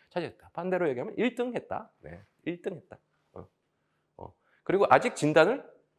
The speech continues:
다시 하지 않았기 때문에 우리의 타이틀은 계속 남아있다. 네, 네, 네. 거기서 끝나질 않아요. 어, 거기서 끝나질 않아.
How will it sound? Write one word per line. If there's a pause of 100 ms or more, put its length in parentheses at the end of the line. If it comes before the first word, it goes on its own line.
(160)
다시
하지
않았기
때문에
우리의
타이틀은 (720)
계속
남아있다. (580)
네, (320)
네, (360)
네. (3500)
거기서
끝나질
않아요. (1000)
어,
거기서
끝나질
않아.